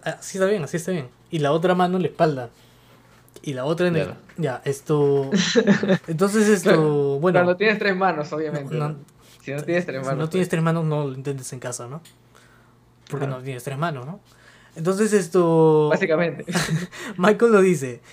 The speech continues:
Speaker 1: se separan después de años sin hacer canciones, creo. Es que es verdad. Creo que su última canción
Speaker 2: Eh,
Speaker 1: fue en el
Speaker 2: sí, fue.
Speaker 1: dos mil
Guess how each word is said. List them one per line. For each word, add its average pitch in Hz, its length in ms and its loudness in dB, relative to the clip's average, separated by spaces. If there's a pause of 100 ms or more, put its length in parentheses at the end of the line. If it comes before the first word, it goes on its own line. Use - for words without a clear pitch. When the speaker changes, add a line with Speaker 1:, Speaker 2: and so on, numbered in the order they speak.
(160)
Speaker 1:
se 151 180 -2
separan 160 420 2
después 165 380 0
de 156 140 2
años 147 440 0
sin - 200 -12
hacer 147 220 -6
canciones, 143 440 -6
creo. 123 240 -14
Es 143 100 -10
que 165 100 -6
es 151 60 -4
verdad. 147 440 -2 (440)
Creo 214 140 -2
que 214 100 -4
su 185 80 -6
última 208 200 -4
canción 165 220 -2
Speaker 2:
Eh, - 20 -4
Speaker 1:
fue 190 120 -4
en 190 80 -2
el 190 60 -4 (140)
Speaker 2:
sí, 170 160 0
fue. 175 120 -4
Speaker 1:
dos 165 40 -6
mil 160 100 -10